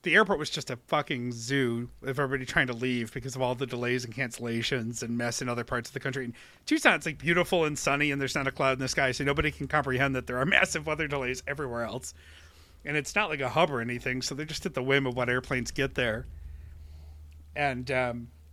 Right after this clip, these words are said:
they were very appreciative. And then on the first flight back, it was more free drinks and kindness. But the really cute thing was on my last flight home. So we had to hustle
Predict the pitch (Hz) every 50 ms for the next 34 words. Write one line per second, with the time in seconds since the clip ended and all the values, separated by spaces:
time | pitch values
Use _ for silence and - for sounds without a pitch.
0 | - - - - 165 160 160 156 151 143 139 - - 147 151 147 147 147 143 143
1 | - 156 143 131 - 147 127 127 127 127 120 120 - - - - - - _ -
2 | 135 135 135 131 127 131 131 131 - - - 147 139 - - - 139 135 127 -
3 | 135 127 127 123 120 - - - - 131 - - 139 135 131 127 123 123 127 127
4 | - _ _ - - 160 147 139 123 127 123 127 120 113 - - - - - -
5 | - _ _ _ _ _ - 127 123 120 113 - - - 156 135 131 127 127 123
6 | 117 117 - - - - - - - - - - - - _ _ _ _ _ _
7 | _ _ _ _ _ _ _ - 160 143 - 147 139 131 127 117 117 _ 147 160
8 | 185 214 220 208 196 170 151 - - - 156 135 131 123 - - 135 131 123 120
9 | 120 117 120 127 - _ _ - - 135 151 127 147 135 143 139 135 135 127 131
10 | 131 131 131 135 131 127 - - - - 123 117 113 113 - - - - 131 120
11 | 117 113 113 113 - - 147 135 123 120 117 - - - - _ _ _ _ _
12 | _ _ _ - 170 160 147 190 170 135 135 123 - - - - - 170 156 -
13 | - 147 123 110